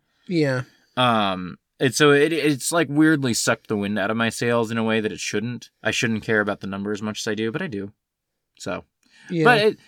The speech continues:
Speaker 2: f-, other than, other than that little thing, I feel pretty chill about, I'll start watching more movies again sooner or later.
Speaker 1: Yeah.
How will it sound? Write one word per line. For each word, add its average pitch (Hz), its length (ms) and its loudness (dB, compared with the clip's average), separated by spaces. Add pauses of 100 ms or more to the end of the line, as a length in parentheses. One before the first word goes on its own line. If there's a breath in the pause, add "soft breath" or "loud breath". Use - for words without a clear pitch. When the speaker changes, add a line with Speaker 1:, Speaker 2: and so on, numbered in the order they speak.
(400 soft breath)
Speaker 2:
f-, 175 140 -12
other 247 240 8
than, 165 280 -2
other 254 220 6
than 208 120 2
that 175 180 4
little 160 180 4
thing, 135 300 -2
I 143 60 -2
feel 151 180 -2
pretty 113 240 -2
chill 101 220 -2
about, 92 280 -4 (480)
I'll 440 120 2
start 392 260 -2
watching 359 280 -2
more 339 120 -2
movies 311 300 0
again 120 200 -2
sooner 101 320 -4
or 92 60 -6
later. 87 360 -8 (460)
Speaker 1:
Yeah. 165 280 4